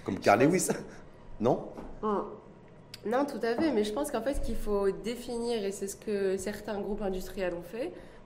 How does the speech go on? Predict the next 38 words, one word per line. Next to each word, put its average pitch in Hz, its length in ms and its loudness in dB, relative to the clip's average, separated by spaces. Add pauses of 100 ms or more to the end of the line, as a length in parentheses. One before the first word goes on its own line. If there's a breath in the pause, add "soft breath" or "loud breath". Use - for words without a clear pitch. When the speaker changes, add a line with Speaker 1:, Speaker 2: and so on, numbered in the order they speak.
(140)
Speaker 2:
il 208 80 -2
faut 208 120 0
définir 240 720 -2
dans 202 140 0
quoi 202 240 -4
on 190 120 0
est 185 80 2
bon 214 240 -4 (180)
et 226 60 -8
se 214 160 -6
fixer 214 340 -8
là-dessus 190 380 -4
pour 220 180 -12
qu'après 226 280 -2
le 220 60 -2
reste 233 340 -4
puisse, 208 340 -10 (340 loud breath)
euh, 180 460 0 (760)
faire 202 380 0
en, 180 100 -6
en, 185 320 -4
en, 175 480 -2
en 165 40 -6
branche, 202 500 0
en 180 80 -2
fait, 226 440 -8
euh, 180 140 0 (380 loud breath)
euh, 175 140 0
puisse, 220 680 -8
euh, 170 160 -4 (180)
s'épanouir. 175 640 -2
Donc, 170 140 -4
par 202 180 -2
exemple, 196 360 -2
le 196 80 -4
Kenya, 180 540 -2
c'est - 180 -8
l'agtech, 160 580 -4